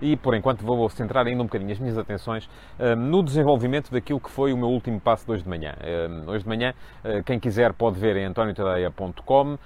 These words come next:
ah, o artigo da matinal de hoje, o último passo, uma reflexão em torno daquilo que é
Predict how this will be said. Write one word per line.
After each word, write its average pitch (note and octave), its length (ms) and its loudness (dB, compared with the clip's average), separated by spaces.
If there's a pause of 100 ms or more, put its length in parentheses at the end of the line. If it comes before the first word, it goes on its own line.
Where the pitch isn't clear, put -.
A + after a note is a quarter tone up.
(200)
ah, G#2+ 280 4
o A2 240 2
artigo A2 680 4
da G2+ 300 2
matinal G2+ 640 -2
de G2+ 140 -2
hoje, A2 240 2
o G2+ 60 0
último G2 260 -4
passo, A2 340 2
uma A2 160 0
reflexão A2+ 480 -2
em G#2 140 -2
torno A2+ 280 0
daquilo G2+ 360 -2
que A2 220 2
é G#2+ 40 2